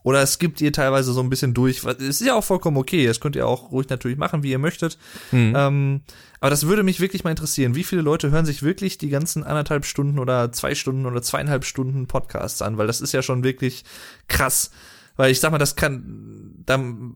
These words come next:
Speaker 1: ein Podcast, wenn man sich den anhört, da macht, macht man ja meistens irgendwas dabei. Man zockt zum Beispiel oder so, schätze ich jetzt mal.
Speaker 2: Richtig.
Speaker 1: Und so. Aber das fänd ich halt schon echt ziemlich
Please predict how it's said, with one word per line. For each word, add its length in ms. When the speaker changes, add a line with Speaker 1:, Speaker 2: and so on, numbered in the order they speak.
Speaker 1:
ein 80
Podcast, 580
wenn 120
man 100
sich 100
den 120
anhört, 280
da 60
macht, 260
macht 220
man 100
ja 60
meistens 420
irgendwas 380
dabei. 380
Man 120
zockt 300
zum 160
Beispiel 360
oder 120
so, 140
schätze 280
ich 80
jetzt 220
mal. 240
Speaker 2:
Richtig. 200
Speaker 1:
Und 120
so. 380
Aber 120
das 140
fänd 180
ich 100
halt 140
schon 120
echt 200
ziemlich 260